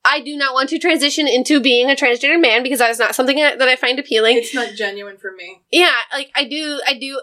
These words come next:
Speaker 1: identify with being a woman. So what can I do in that place of that is, oh, try to make it so things are better for all women and all fucking people,
Speaker 2: Yeah.
Speaker 1: you know?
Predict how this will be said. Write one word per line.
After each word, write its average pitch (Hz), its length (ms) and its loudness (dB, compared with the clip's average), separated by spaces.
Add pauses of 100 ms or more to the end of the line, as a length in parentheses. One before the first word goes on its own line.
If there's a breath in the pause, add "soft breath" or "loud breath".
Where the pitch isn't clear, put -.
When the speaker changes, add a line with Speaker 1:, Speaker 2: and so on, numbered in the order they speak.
(100)
Speaker 1:
identify 247 540 -2
with 226 140 -18
being 233 220 -4
a 214 60 -10
woman. 220 380 0 (220 loud breath)
So 247 320 2
what 254 200 4 (100)
can 262 200 -2
I 247 100 4
do 247 340 0
in 233 200 4
that 214 240 0
place 254 340 0
of 233 140 0
that 208 240 0
is, 220 160 -6 (160)
oh, 330 540 4 (200)
try 311 240 0
to 359 120 0
make 254 220 0
it 269 160 0
so 254 300 2
things 262 300 -2
are 240 260 4
better 233 340 0
for 240 300 0
all 269 240 6
women 240 340 2
and 240 240 2
all 269 280 4
fucking 330 480 0 (180)
people, 240 800 2
Speaker 2:
Yeah. 233 260 -10
Speaker 1:
you 269 140 2
know? 339 460 2